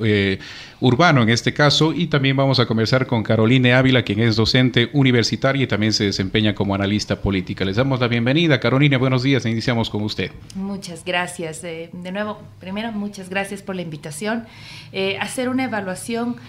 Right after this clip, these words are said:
Speaker 2: no es tarea sencilla. Em, requiere, en primera instancia, eh, mm, una mirada con perspectiva y mirada con comparación.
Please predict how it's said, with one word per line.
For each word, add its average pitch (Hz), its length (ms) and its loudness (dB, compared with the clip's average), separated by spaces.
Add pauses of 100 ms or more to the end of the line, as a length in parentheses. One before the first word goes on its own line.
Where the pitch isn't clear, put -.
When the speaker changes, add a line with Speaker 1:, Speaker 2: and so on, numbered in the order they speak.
(260)
Speaker 2:
no 202 180 -4
es 208 160 -4
tarea 185 280 -4
sencilla. 233 880 -6
Em, 170 500 -10 (240)
requiere, 226 640 -2
en 214 100 -4
primera 226 340 -8
instancia, 226 960 -8
eh, 175 260 -10 (580)
mm, 175 560 -14
una 196 300 0
mirada 208 840 -2
con 185 140 -14
perspectiva 226 840 -4 (240)
y 196 120 2
mirada 196 400 2
con 180 160 -4
comparación. 147 680 -4